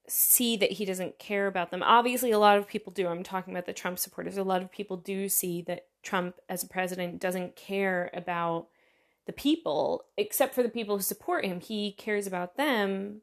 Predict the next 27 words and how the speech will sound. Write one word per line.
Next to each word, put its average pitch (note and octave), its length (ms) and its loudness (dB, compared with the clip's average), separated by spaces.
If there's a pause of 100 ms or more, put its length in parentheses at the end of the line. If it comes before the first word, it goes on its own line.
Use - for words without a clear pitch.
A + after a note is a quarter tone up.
but - 240 0 (640)
that F3+ 260 -2
would F#3 240 -6
fall F3 320 -2
in F#3+ 100 0
line G3 200 4
with G3 120 -6
the G3 60 -8
narcissistic F#3+ 840 -2
tendencies, D#3 840 -8
right? F#3+ 300 -4 (1500)
Um, A#3 300 6
<laughs> - 560 -4
why F#4 80 -4
was F#4 120 -8
I F#4 60 -2
talking D#4 240 -4
about G#3 160 -4
this? G3 220 -10 (440)
So, D#4 380 2 (1200)
that's G4+ 340 4
him F4 200 -2
as D4 100 0
a C#4+ 60 2
person, A3+ 840 -4 (160)
right? G#3+ 380 2 (1600)
Um, A3+ 760 2